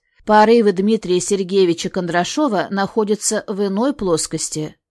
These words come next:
Через три секунды меня осенило. Это элементарная вежливость, и принимать приглашение всерьез глупо. «Нет, спасибо,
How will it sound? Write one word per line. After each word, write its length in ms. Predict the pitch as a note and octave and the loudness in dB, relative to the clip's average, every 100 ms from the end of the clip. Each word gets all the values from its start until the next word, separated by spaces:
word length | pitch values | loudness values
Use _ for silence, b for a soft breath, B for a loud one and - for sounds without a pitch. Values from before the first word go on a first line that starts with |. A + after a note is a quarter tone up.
| _ _ _ _ _ b b b _ | _ _ _ _ _ b b b _
Через 320 | D4+ C4+ B3 | -2 0 0
три 220 | D4 D#4 | 0 0
секунды 500 | D#4 D#4 E4+ F4 C#4 | 0 -4 0 0 0
меня 320 | A#3+ G#3+ G#3+ | 0 0 -2
осенило. 800 | - G3+ - E3+ D#3+ D#3 D#3 E3+ _ _ _ _ b b - | -2 -4 -2 -2 -2 -4 -4 -8 _ _ _ _ b b -4
Это 260 | D#4+ D#4+ | -2 0
элементарная 680 | D4+ D4 C#4 C4 C4+ C4 C4 | 0 0 0 2 0 0 0
вежливость, 720 | C4 C#4 A3 D#3+ D3 D#3 - - | 0 0 0 -2 -4 -6 -10 -6
и 120 | A#3+ | -4
принимать 600 | A#3 A#3+ A#3 A#3 A3+ A3+ | 0 0 0 2 2 0
приглашение 800 | - G#3+ G#3 G#3 - G#3+ G#3 G#3 | -2 -2 0 0 0 -2 -2 -2
всерьез 680 | F#3+ - A3+ B3+ D#4+ D#4 - _ | -6 0 0 2 0 -2 -8 _
глупо. 580 | B3+ D4+ D#4+ D#4 D#3+ D3 - _ _ _ | -6 -2 0 -2 -4 -8 -12 _ _ _
«Нет, 300 | D4+ D#4 D4 | -6 0 0
спасибо, 720 | - - F3+ - C4 G#3 F3 | 0 -2 -2 -2 -2 -2 -2